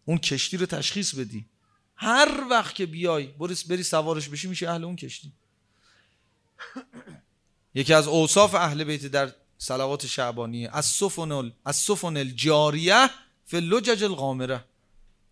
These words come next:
کشتی‌های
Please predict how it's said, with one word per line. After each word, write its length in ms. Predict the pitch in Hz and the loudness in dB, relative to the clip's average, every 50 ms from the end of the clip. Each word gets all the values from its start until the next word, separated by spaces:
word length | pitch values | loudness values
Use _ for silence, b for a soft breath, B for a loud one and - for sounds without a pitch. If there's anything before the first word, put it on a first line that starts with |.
| _ _ _ _ _ _ _ _ _ _ _ _ _ _ _ _ _ _ _ _ _ _ _ _ _ _ _ _ _ - | _ _ _ _ _ _ _ _ _ _ _ _ _ _ _ _ _ _ _ _ _ _ _ _ _ _ _ _ _ -2
کشتی‌های 1300 | - 160 165 160 - - - - - 175 175 165 151 139 185 208 247 269 262 269 247 233 247 247 240 240 | 2 4 6 6 6 4 2 0 -2 -4 -2 -2 0 4 4 6 6 8 6 4 4 4 2 2 2 2